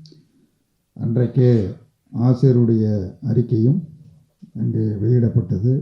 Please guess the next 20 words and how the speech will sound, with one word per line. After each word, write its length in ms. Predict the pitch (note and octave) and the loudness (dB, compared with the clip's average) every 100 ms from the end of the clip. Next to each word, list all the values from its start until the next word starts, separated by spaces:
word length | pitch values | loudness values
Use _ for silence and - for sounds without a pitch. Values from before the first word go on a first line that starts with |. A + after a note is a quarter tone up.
| - - _ _ _ _ _ _ _ _ _ _ | -6 -18 _ _ _ _ _ _ _ _ _ _
அந்த 480 | - C3 A#2 A#2 A2+ | -2 0 2 0 0
நிகழ்ச்சியில் 540 | A#2 B2+ B2 D3 C#3 - | 2 2 2 2 2 2
பேசுகிற 400 | B2 C3 A#2+ A2 | 0 0 0 0
பொழுதே 380 | G#2+ A2 C3 | 0 2 0
குமரேசன் 480 | C#3 A#2+ B2 A#2 A#2 | 0 0 0 0 0
அவர்கள் 280 | A2 A2 A2 | 0 0 -2
குறிப்பிட்டார்கள், 680 | C3+ D3+ - G#2+ G#2 G2+ C3+ - _ _ _ _ _ _ - | -4 -4 -4 -8 -10 -10 -10 -12 _ _ _ _ _ _ -6
"நினைவேந்த 500 | A#2+ A#2+ B2 A#2 A2 | -2 0 0 -2 -4
நிகழ்ச்சியில் 580 | G#2+ G#2+ - A2+ A#2+ | -4 -4 -4 -4 -2
பெரியார் 360 | A#2+ A2 A2+ A2 | -2 0 0 0
திடலில் 260 | A2+ G#2+ G#2 | -2 -4 -4
நடைபெறும்" 520 | G#2 F#2+ F#2+ F#2+ F2 - _ _ _ _ | -4 -4 -6 -8 -12 -20 _ _ _ _
என்று 460 | A#2+ G2 G#2+ F#2+ F2 | -12 -10 -10 -10 -10
குறிப்பிட்டார்கள். 640 | - F2+ E2+ G2 G2 - _ _ _ _ _ _ _ _ _ - | -10 -6 -6 -8 -14 -18 _ _ _ _ _ _ _ _ _ -12
அதன் 220 | A#2+ A2+ | -6 -2
அடிப்படையில் 520 | A2 A#2 A2 A#2+ B2 | 0 -2 0 0 2
இங்கே 240 | A2 A2 G#2 F#2+ E2 - - | 2 0 -2 -10 -16 -16 -8
நடைபெறுகிறது. 640 | A#2 A#2 A2 G2+ F2+ E2+ - _ _ _ _ _ _ _ _ | -6 -4 -6 -8 -10 -14 -18 _ _ _ _ _ _ _ _
இங்கே 240 | B2+ A#2+ | -4 -2
நம்முடைய 480 | A#2 A2 A2 A2 | 0 0 0 -2